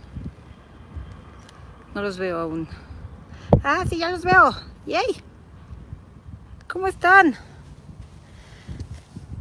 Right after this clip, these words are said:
Los abandoné la semana pasada. Siento no haber aparecido. La verdad es que estuve muy enferma.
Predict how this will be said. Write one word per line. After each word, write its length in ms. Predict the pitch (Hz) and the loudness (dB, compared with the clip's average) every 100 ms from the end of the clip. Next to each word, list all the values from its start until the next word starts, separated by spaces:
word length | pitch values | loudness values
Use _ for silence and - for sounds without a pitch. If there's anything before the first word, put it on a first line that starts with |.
| - - - - 208 | -16 -20 -20 -12 -4
Los 200 | 208 202 | -2 0
abandoné 580 | 202 202 208 233 262 | 0 0 0 2 4
la 120 | 285 262 | 4 2
semana 340 | 240 240 262 247 | 0 0 -2 -2
pasada. 800 | 214 - 233 240 240 226 202 165 - - - - - | -4 -2 0 2 4 4 4 0 -12 -20 -18 -18 -8
Siento 280 | - 254 269 | -2 2 2
no 80 | |
haber 180 | 262 247 | 4 4
aparecido. 640 | 240 202 175 - 196 220 | 2 0 -2 -4 -2 2
La 100 | 277 | 2
verdad 180 | 196 185 | 2 0
es 60 | 196 | -2
que 80 | 214 | -6
estuve 260 | - 208 | -4 -2
muy 220 | 202 196 | -2 -2
enferma. 640 | 196 180 - 160 165 170 | -4 -4 -4 -2 -2 -2